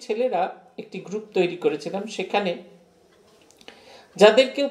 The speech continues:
থাকতো না তাদের জন্য আমরা হাসপাতালে মাঝে মাঝে গিয়ে থাকতাম। একজন, এ-, এই সেই রকম একজনের জন্য রাত্রিরে থাকছি, সকালবেলা, উম, সেই বেডের পাশে যে ভদ্রলোক আছেন তিনি বাঁকুড়া থেকে এসেছিলেন, তার meningitis হয়েছে।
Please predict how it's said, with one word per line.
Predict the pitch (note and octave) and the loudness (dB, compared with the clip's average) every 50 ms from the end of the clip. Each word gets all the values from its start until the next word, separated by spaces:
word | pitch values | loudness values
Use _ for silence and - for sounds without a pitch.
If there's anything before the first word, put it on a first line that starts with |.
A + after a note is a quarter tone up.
| - | -4
থাকতো | - - A#3+ B3 - - - D#4 C4 | -4 -2 -2 -2 -2 -6 -6 -4 -2
না | A3 G3+ A#3+ - - - - | -2 -2 -4 -6 -8 -8 -4
তাদের | F#3+ F#3 F3+ G#3 A3 A3 | -2 0 2 2 2 2
জন্য | G#3+ - G3+ F#3 E3+ F3+ F#3 - - - - _ _ - | 0 -4 -8 -6 -6 -6 -8 -8 -12 -18 -20 _ _ -12
আমরা | F3 D#3 E3+ F#3 F3+ | -12 -6 -2 -2 -2
হাসপাতালে | - C#3 C#3 - - - D#3 - F#3+ A3+ G#3 | -2 -4 -8 -8 -8 -8 -6 -2 -2 -2 -2
মাঝে | D#3+ C3+ A#2+ B2+ B2 | -2 -6 -8 -8 -8
মাঝে | - C#3 - - - | -8 -8 -8 -10 -10
গিয়ে | - - - - | -6 -6 -6 -6
থাকতাম। | - - - - - - - - - - - - - - - - - - - - - - - - - - - - - - | -4 -6 -6 -6 -8 -4 -2 -2 -2 -2 -6 -12 -18 -20 -20 -20 -20 -20 -20 -20 -20 -20 -20 -20 -20 -20 -20 -6 2 4
একজন, | E3+ E3 E3+ F#3 G3+ F#3+ F#3+ - - - - | 4 6 6 6 4 4 4 0 -2 -2 2
এ-, | - F#3 - - - | 4 4 4 4 2
এই | - E3 F#3 F3 | 0 -2 0 2
সেই | - G#3 G#3 G#3+ | 2 2 6 6
রকম | A3 G#3 A3 A3 G#3+ | 6 6 6 4 2
একজনের | G3+ F#3+ F3+ F3+ F#3+ G3 G3+ - - | 0 0 0 -2 -4 -4 -4 -2 -2
জন্য | F#3 F#3+ G3 A#3 | -2 0 4 4
রাত্রিরে | B3+ G3+ F3 D#3+ - - - E3+ D3+ D3+ C#3+ | 6 6 6 4 4 0 -6 -6 -4 -2 -2
থাকছি, | D3 - D#3 - - - - - B3 D4+ - - - | 0 2 0 0 0 -4 -10 -10 -10 -10 -10 -12 -16
সকালবেলা, | - - D#3+ D3 - - D3 C#3 C3 C#3 C#3 C#3+ F3 G#3+ - - - - - - - - | -6 -4 -4 -2 0 0 0 2 4 4 4 4 4 2 0 -4 -10 -20 -20 -20 -20 -16
উম, | F#3 - - - - - - - - - - - - - - - | -12 -10 -10 -10 -10 -10 -10 -10 -10 -10 -12 -14 -16 -14 -14 -8
সেই | - - F#3+ F#3+ | 0 2 2 4
বেডের | F#3 F#3+ F#3+ F#3+ G#3+ G#3+ - | 6 6 6 8 6 8 8
পাশে | - E3+ - - A3 | 6 6 6 4 -2
যে | G#3 G#3 G3+ | -2 -2 0
ভদ্রলোক | F#3 E3+ D#3+ D#3 D#3+ E3 E3+ E3 - D#3 | 0 0 0 0 0 2 2 2 2 2
আছেন | D3+ - - E3 C#3+ A3 - - - - - - _ _ _ - | 0 -2 -2 -4 -6 -6 -8 -12 -20 -20 -20 -20 _ _ _ -8
তিনি | F#3+ F#3 F#3+ | -4 -4 2
বাঁকুড়া | E3 D3+ C#3+ - - F#3+ F#3+ F#3+ | 4 4 4 4 4 6 8 8
থেকে | F#3+ - G#3 - - F3 | 6 6 2 -2 -2 -2
এসেছিলেন, | D#3+ - - - F3 E3 D#3+ F#3 F#3 - - | -4 -4 -4 -8 -8 -6 -4 -4 -6 -6 -4
তার | - C3 A#2 | -6 -4 -2
meningitis | B2+ C3 C3+ D#3 E3 E3+ F#3 E3+ E3+ E3+ - E3+ - - | -4 -4 -2 -4 0 4 6 4 4 4 0 -6 -4 -2
হয়েছে। | E3 D#3 - - F#3 | -2 -2 -2 -6 -8